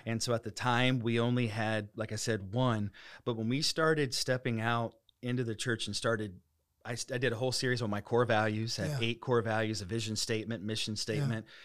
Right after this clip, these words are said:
Speaker 1: and they started buying into that, and they knew I was there
Speaker 2: Right.
Speaker 1: because I, and I'll say this, kinda tag off of this. I remember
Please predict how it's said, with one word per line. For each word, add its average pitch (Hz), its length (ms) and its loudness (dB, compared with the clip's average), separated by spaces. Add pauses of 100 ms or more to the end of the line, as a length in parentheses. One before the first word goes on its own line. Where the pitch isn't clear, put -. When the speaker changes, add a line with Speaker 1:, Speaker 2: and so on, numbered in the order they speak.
(180)
Speaker 1:
and 107 80 -6
they 113 80 -2
started 131 280 0
buying 127 400 2
into 143 280 0
that, 104 280 -2
and 113 120 -4
they 110 100 -2
knew 120 240 0
I 120 140 4
was 101 280 -4
there 113 480 -2
Speaker 2:
Right. 147 60 -2
Speaker 1:
because 135 240 2
I, 107 300 -2
and 117 120 -4
I'll 113 100 -2
say 156 180 -2
this, 139 180 -2
kinda 113 200 0 (100)
tag 127 280 2
off 107 220 -2
of 104 60 -6
this. 104 220 -4
I - 20 -6
remember 131 440 0